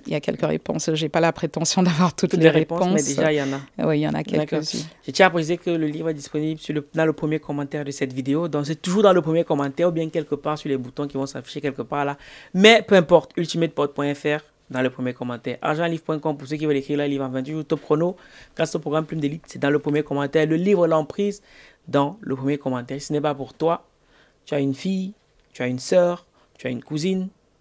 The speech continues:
Speaker 2: à qui ça parlera forcément. Ok, Georgina. Bon,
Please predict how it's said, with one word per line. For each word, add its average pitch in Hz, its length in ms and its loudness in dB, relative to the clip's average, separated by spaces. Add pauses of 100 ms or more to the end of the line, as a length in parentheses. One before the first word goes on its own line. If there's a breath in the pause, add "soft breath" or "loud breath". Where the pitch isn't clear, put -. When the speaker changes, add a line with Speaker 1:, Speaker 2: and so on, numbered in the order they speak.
(720)
Speaker 2:
à 127 80 -8
qui - 100 -14
ça 139 120 -8
parlera 120 320 -6
forcément. 120 340 -16 (720 soft breath)
Ok, 233 220 6 (300)
Georgina. 175 500 2 (800 loud breath)
Bon, 170 420 8